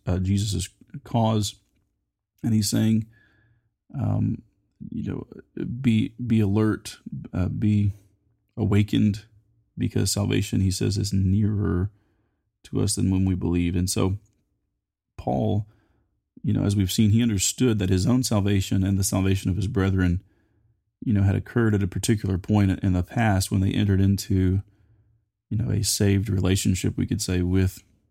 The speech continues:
with God, reconciled to God is, is the word that he uses in places like Second Corinthians five, um, twenty through twenty-one and, and, and other places as he talks about the word of reconciliation. Uh, but,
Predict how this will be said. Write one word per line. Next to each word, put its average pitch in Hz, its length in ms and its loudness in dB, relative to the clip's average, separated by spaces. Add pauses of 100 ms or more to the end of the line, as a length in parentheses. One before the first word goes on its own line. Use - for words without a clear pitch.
(160)
with 101 200 -4
God, 101 320 -2
reconciled 101 560 0
to - 80 -2
God 87 260 2
is, 90 260 -4
is 101 180 -2
the 92 80 -6
word 98 260 -2
that 107 160 -4
he 107 280 0
uses 92 420 -4 (680)
in 98 80 0
places 92 340 0
like 85 140 -2
Second 92 240 0
Corinthians 87 340 0
five, - 480 -2 (880)
um, - 400 -2 (200)
twenty 92 280 0
through 87 180 -4
twenty-one 87 580 0
and, 85 240 -2 (140)
and, - 220 -6
and 92 140 -4
other 87 160 -2
places 87 460 -6
as 95 100 -4
he 90 100 -4
talks 90 280 -6
about 87 240 -4
the 90 100 -4
word 87 360 2
of 85 100 0
reconciliation. 95 840 -4 (1400)
Uh, 104 160 6
but, 104 460 -2